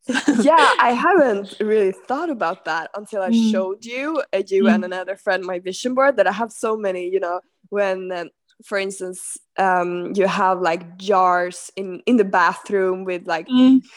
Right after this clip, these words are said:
Speaker 2: neatly organized, like, your cotton pads, et cetera. <laughs> Uh, but it can also be in the, um, uh, you know, with, I don't, like,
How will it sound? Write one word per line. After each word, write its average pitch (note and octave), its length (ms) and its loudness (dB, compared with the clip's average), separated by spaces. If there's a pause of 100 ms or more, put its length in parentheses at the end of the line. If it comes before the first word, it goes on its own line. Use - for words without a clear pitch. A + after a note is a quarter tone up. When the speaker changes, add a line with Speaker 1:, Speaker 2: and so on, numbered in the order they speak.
Speaker 2:
neatly G#3+ 500 0
organized, F#3+ 800 0
like, F3 200 -8
your E3+ 520 -4
cotton F3+ 380 -2
pads, F3+ 640 -2
et - 80 -20
cetera. D#4+ 680 0 (200)
<laughs> A4+ 220 -14
Uh, G#3+ 400 -2
but A3+ 100 -10
it A#3 80 -14
can A3 120 -10
also G#3+ 200 -12
be G#3 160 -6
in G3+ 180 -8
the, F3+ 200 2
um, E3+ 120 -8 (640)
uh, F3+ 220 -4
you G#3 60 2
know, F#3 160 2
with, F#3 520 -4
I A3+ 80 -2
don't, A#3 240 -8
like, F#3+ 200 -2